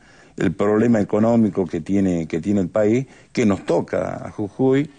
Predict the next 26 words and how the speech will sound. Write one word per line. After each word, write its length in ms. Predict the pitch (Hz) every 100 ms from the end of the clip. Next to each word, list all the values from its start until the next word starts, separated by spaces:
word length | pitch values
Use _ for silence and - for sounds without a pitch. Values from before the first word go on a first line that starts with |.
| _ - - - -
y 100 | 127
en 60 |
las 120 | 135 135
cuales 320 | - 185 139
nosotros, 640 | 135 - 156 135 160 151 - -
habiendo 320 | 110 131 117
tomado 320 | 107 123 117
conocimiento 720 | 110 110 107 117 127 123 104
de 100 | 131
esto, 340 | 110 - 123 156 _ - _ _ -
hemos 420 | 98 95 95 90 -
planteado 840 | 113 110 113 - 170 113 95 95 - _ _ _ _ _ -
como 200 | 90 92
el 80 |
problema 480 | 87 98 117 120 110
más 180 | 104 107
grave 380 | 117 127 113 92
que 100 | 90
tiene 260 | 104 107
la 140 | 95 90
provincia 640 | 95 98 117 113 - 95
y 60 | 85
tiene 240 | 98 101
el 80 | 90
país 240 | 92 98
también, 420 | - 98 98 104